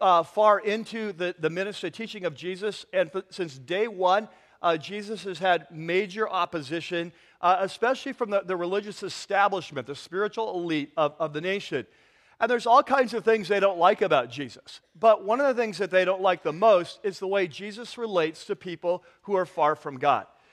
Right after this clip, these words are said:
Uh, uh, it, the, the way that they saw it, that, that they're kind of, their operating paradigm,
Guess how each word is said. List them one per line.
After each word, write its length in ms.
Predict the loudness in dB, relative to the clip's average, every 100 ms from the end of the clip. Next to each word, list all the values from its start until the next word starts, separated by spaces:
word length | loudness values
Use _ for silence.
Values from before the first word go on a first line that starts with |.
| _ _ 2
Uh, 40 |
uh, 440 | 4 6 6 4 6
it, 300 | 4 4 -2
the, 120 | -6 -2
the 120 | 0
way 200 | 2 2
that 180 | -2 2
they 180 | 0
saw 320 | 0 2 4 4
it, 80 |
that, 120 | 0 -4
that 180 | -4
they're 140 | -2 -4
kind 220 | -2 -4
of, 100 | -2
their 180 | 0 2
operating 560 | 4 4 4 0 -2
paradigm, 720 | -8 -4 0 2 4 4 2